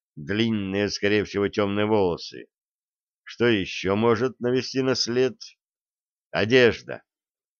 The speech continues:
Трудноопределимые лохмотья больше всего напоминают легкую блузку или футболку.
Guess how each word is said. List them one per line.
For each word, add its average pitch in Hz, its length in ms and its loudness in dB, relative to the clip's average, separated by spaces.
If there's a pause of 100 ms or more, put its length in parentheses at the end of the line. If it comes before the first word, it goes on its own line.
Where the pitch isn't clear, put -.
(1200)
Трудноопределимые 131 1500 4 (220)
лохмотья 98 920 -2 (360)
больше 139 420 2
всего 135 720 0
напоминают 117 880 0
легкую 120 480 0
блузку 139 760 -2 (460)
или 135 240 0
футболку. 147 1160 0